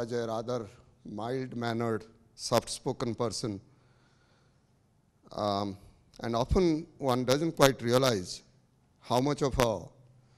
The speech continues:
a strong person he was.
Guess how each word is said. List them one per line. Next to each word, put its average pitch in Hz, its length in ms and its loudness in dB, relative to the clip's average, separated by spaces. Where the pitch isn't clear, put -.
a 95 40 -8
strong 151 500 4
person 135 360 0
he 123 100 -4
was. 120 540 0